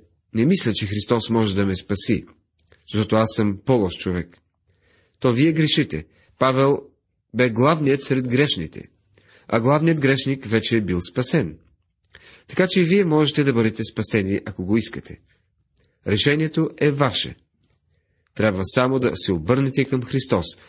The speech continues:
а Той ще извърши останалото. Той е верен и апостолът казва това. Така, вярно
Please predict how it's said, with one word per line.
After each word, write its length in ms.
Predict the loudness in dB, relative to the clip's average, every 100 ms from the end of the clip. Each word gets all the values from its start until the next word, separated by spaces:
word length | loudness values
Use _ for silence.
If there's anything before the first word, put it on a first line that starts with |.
| _ -14
а 80 | -2
Той 200 | 0 0
ще 180 | 0
извърши 420 | 0 0 0 0 -2
останалото. 640 | -2 -2 -2 -4 -8 -16 -18 _ _ _ _ _ _ _ _ _ 0
Той 180 | 2
е 20 | 2
верен 480 | 2 2 0 -2 -8 _ _ _ _ _
и 220 | 0 0 -4
апостолът 540 | -4 0 0 2 0 2
казва 400 | 0 2 0 -2
това. 340 | -4 -4 -8 -10 _ _ _ _
Така, 360 | -2 0 -2 -6
вярно 640 | -4 0 2 2 0 0